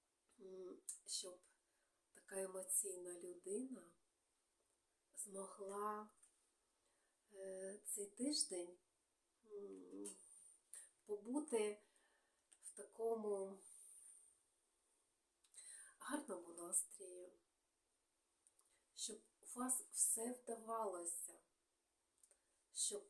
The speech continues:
у вас все виходило. Я вам бажаю розуміння з усіми оточуючими вас людьми. Я вас дуже люблю.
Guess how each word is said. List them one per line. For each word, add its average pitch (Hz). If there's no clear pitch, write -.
у -
вас 226
все -
виходило. 196
Я 190
вам 190
бажаю 190
розуміння 196
з 202
усіми 196
оточуючими 214
вас -
людьми. 339
Я 208
вас 202
дуже 202
люблю. 185